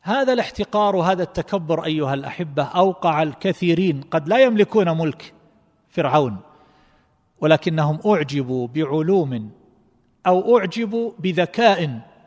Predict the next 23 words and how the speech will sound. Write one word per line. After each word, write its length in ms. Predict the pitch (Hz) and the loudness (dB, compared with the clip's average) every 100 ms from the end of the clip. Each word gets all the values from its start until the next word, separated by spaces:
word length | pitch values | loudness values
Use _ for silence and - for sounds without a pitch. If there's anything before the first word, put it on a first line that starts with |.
| _ _ _ _ _ - | _ _ _ _ _ 4
أو 140 | 254 | 6
بعقول 580 | 226 214 185 - 196 214 - _ _ _ _ _ _ | 6 4 2 2 0 0 -8 _ _ _ _ _ _
لم 180 | - 180 | -2 -2
تسعفهم. 640 | 151 139 - 113 - 104 107 _ _ _ _ _ _ _ _ _ - | -2 -6 -6 -10 -10 -16 -16 _ _ _ _ _ _ _ _ _ -2
ولذلك 600 | 139 143 143 151 131 - | 0 2 4 4 2 -4
ينبغي 440 | 135 123 120 127 | -6 -4 -6 -6
أن 140 | 127 139 | -6 -4
ندرك 360 | 156 127 - | -4 -6 -6
جيدا 500 | - 160 139 120 123 156 _ _ _ _ _ _ _ - | -4 -2 -2 -6 -10 -16 _ _ _ _ _ _ _ -2
أن 260 | 180 165 | -2 0
العقل 500 | 156 139 175 185 147 117 - _ - | -2 2 0 0 -6 -8 -20 _ -6
قد 140 | 156 | -4
يكون 440 | 139 135 - 156 139 | -2 -4 -4 -6 -6
جناية 500 | 139 139 175 180 156 | -6 -4 -2 -2 -2
على 340 | 160 139 135 127 | -2 -2 -2 -2
صاحبه، 680 | - 120 139 117 95 104 - _ _ _ - | -4 -8 -8 -10 -12 -16 -20 _ _ _ -4
وأن 340 | 156 202 202 | -2 0 0
الذكاء 800 | 175 147 170 220 190 - - - | -2 0 0 4 2 2 -16 -6
قد 140 | 180 156 | -4 -2
يكون 600 | 151 - 226 185 135 92 - _ _ _ | -2 0 0 0 -2 -8 -20 _ _ _
جناية 480 | 196 202 233 233 208 - | -2 2 4 6 4 2
على 380 | 170 151 151 | 0 0 0
صاحبه، 720 | 131 143 120 156 127 107 113 | -2 -4 -4 -4 -6 -8 -10